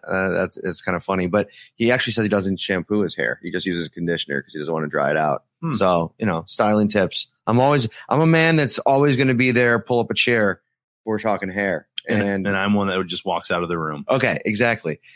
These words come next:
Speaker 1: Knox, w-, to me, and I think McDermott alluded to this, as much praise as he's gonna heap on a single,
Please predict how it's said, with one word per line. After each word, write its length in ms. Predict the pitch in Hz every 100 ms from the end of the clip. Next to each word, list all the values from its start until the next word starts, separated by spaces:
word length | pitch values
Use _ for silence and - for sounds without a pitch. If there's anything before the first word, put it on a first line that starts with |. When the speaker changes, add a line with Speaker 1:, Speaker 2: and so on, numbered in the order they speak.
| _ _ _ _ _ _ -
Speaker 1:
Knox, 600 | 127 151 202 - - - _ _ _ -
w-, 180 | 131 - -
to 120 | 160
me, 720 | 147 165 190 202 214 208 -
and 120 | 139
I 80 | 127
think 260 | 139 170 -
McDermott 380 | 131 135 131 123
alluded 340 | 113 117 107
to 80 | 110
this, 280 | 113 110 104
as 100 | 95
much 240 | 107 107
praise 380 | - 107 107 98
as 80 | 95
he's 100 | 92
gonna 140 | 98
heap 320 | 92 113 104
on 100 | 101
a 40 | 95
single, 400 | - 101 90 -